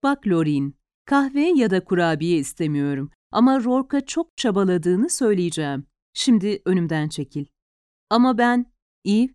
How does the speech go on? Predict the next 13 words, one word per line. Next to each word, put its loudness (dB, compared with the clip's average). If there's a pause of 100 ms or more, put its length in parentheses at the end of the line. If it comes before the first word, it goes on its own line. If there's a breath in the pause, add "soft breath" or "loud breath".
(560)
"gerçekten 0
çok -6
çabaladığını," 0
diye 0
ekledikten -4
sonra -6 (420)
Loreen'e 0
hafif -6
bir -2
omuz -2
atarak -6
kapıyı -6
açtı. -10